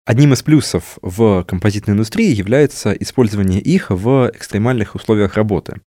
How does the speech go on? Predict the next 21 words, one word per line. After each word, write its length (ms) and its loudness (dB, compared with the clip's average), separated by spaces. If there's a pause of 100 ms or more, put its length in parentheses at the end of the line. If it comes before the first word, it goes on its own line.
(140)
Это, 160 0
например, 420 -2
атомные 400 0
реакторы. 520 -2 (300)
В 120 0
их 80 2
конструкции 420 0
используются 460 0
композиты 840 0 (140)
карбид 340 -2
кремниевой 440 0
матрицы, 640 0 (240)
армированные 680 2
карбид 500 0
кремниевыми 460 2
волокнами. 520 0 (220)
То 100 -8
есть 100 -6
такое 180 -4
масло 260 0
масляное. 540 -4